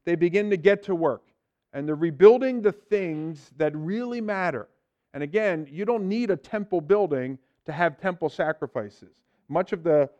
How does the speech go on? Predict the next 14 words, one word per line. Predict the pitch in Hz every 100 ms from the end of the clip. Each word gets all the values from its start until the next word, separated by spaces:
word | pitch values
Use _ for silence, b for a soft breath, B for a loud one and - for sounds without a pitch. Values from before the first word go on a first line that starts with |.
| _
the | 160
work | 147 175 185
that | 165 147
takes | 175 151
place | - 160 160
at | 180 165
the |
temple | 160 156 143 156
is | 170 175
outside | 165 - 196 196
of | 175
the | 143
building | 135 165 156 147
itself. | 135 - 160